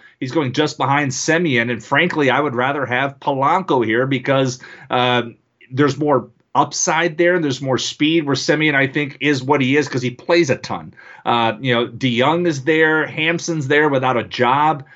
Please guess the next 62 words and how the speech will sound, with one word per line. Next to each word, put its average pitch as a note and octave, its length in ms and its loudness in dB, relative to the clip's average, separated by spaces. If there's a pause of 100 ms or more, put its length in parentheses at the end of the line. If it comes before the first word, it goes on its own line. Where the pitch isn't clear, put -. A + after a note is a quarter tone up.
(180)
Eduardo C3+ 440 2
Escobar C#3 680 0
is C#3 160 -2
in C#3 140 -2
front. C#3 460 0
But C#3+ 180 -2
I E3 140 4
think E3 280 -4
Polanco C#3 720 0
should C#3+ 440 0
be D3 160 4
in C#3 80 0
the B2 80 0
top C3+ 340 0
twenty, C3+ 400 -2
and C3+ 100 -4
he's G#2+ 220 -6
not. A#2+ 300 2
I - 20 -4
mean, B2+ 100 0
it's B2 120 -2
not E3 140 0
a - 40 0
big C3 380 -4
jump D#3 260 0
to E3+ 80 -4
get D3+ 240 -2
from C#3+ 140 -2
the A#2+ 60 -8
top C#3+ 240 -4
twenty. D3 440 -6 (160)
It's - 80 -16
only F#3+ 140 4
twelve C#3 340 0
picks. - 400 -4 (240)
Uh, B2+ 160 0
but C3+ 220 -4
to C#3 80 -4
get D#3 140 -2
in - 40 -18
the C3 100 -4
top D3 320 0
eighteen, C#3+ 520 -6
that's C3+ 260 0
where A#2+ 140 0
it'd A2 120 -4
be A2 120 -4
a G2 60 -4
jump. A#2+ 260 -2
That's C#3 160 -6
about B2+ 160 0
sixty - 500 -4
picks G2+ 260 -6
for A#2 120 -4
him A2 60 -6
to A#2 60 -2
get A#2+ 200 0
right A#2+ 160 2
up A#2 120 -4
there A#2 120 0
with G#2+ 120 -2
Escobar. G2 520 -4